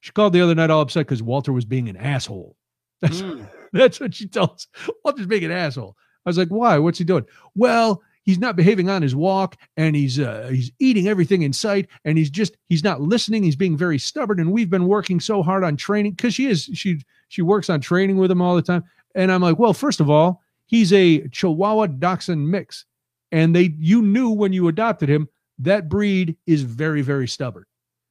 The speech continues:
Speaker 1: I said, "Plus, I've had our dogs for a long time, and some days they're really bad on their walks too. They're just, they're having a bad day. They're off. You know, some days they're really hungry and they wanna eat nonstop.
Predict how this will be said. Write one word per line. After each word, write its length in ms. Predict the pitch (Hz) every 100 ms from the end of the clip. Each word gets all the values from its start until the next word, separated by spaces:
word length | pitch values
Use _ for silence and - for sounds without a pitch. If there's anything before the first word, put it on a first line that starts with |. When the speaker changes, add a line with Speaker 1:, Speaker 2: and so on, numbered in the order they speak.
| _ _ _
Speaker 1:
I 80 | 208
said, 300 | 180 208 165
"Plus, 460 | - 320 254 - - _ _ _ _ _ _ _ -
I've 200 | 202 269
had 180 | 214 208
our 160 | 247
dogs 340 | 196 180 185 151
for 120 | 180
a 60 | 175
long 280 | 202 208
time, 380 | 190 233 185 110 -
and 140 | 160
some 260 | 156 208 220
days 380 | 220 240 240 - 131
they're 240 | 127 247
really 380 | 160 180 185 156
bad 280 | 139 165 165
on 140 | 160
their 140 | 156 156
walks 360 | 165 165 -
too. 320 | - 262 127 _ _ - - _ _
They're 160 | 175 196
just, 260 | 180 196 - -
they're 320 | 139 190 214 170
having 300 | 127 185 202
a 40 |
bad 380 | 190 180 220 196
day. 240 | 214 302 180
They're 200 | 170 202
off. 400 | 269 190 - - _ _ -
You 80 | 147
know, 280 | 156 220 - -
some 320 | - 175 202
days 260 | 202 220 156
they're 160 | 175
really 340 | 135 175 202 180
hungry 320 | 160 202 214
and 80 | 165
they 80 | 151
wanna 200 | 175 165
eat 260 | 190 185
nonstop. 600 | 147 180 170 - 170 156